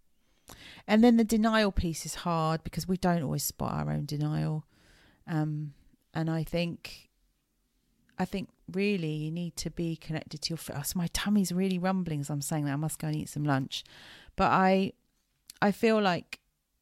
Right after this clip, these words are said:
you need to be connected to your feelings, and it's the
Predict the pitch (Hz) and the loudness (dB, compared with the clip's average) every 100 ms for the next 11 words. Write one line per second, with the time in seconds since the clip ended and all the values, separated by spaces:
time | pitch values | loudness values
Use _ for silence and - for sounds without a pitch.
0 | - 185 196 208 - 185 - 170 - 151 | -4 0 0 0 -2 -4 -2 -4 -4 -6
1 | - 170 147 - 185 180 156 135 143 - | -2 -2 -2 -2 0 0 -4 -4 -6 -8
2 | - _ _ _ _ - 160 165 - - | -14 _ _ _ _ -8 -4 -4 -6 -8
3 | 170 | -8